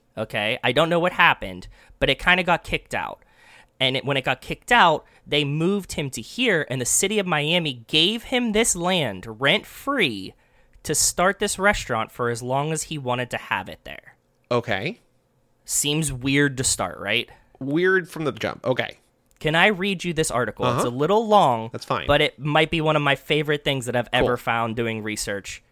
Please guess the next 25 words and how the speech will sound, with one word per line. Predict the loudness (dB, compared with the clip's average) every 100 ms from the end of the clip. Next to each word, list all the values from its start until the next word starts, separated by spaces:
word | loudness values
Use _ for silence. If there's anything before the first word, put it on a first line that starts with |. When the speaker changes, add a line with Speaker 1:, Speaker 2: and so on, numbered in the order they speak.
| _
Speaker 1:
here. | -10 -10 -10 _ _
Speaker 2:
This | -6
is |
from | -2 -2
the | 0
Miami | 0 0 0 0
New | -2 -2
Times. | -2 -4 -8 -16 -16 -20 _ _
Speaker 1:
Miami | -4 0 0 0
News, | 0 -2 -2 -8 _ _ -6
New | -2 -2
Times, | 0 0 2 2 -2 -6 -8 -6
Speaker 2:
Mm-hmm. | -6 -4
Speaker 1:
Jimbo's | -4 -2 -2 -2
place | -2 -2
is | -6
closing | -6 -2 -2 -2 -8
and | -10
a | -10
crazy | -6 -6 -6
family | -4 -4 -4 -8
feud | -8 -6 -6
is | -8
to | -10
blame. | -12 -14 -16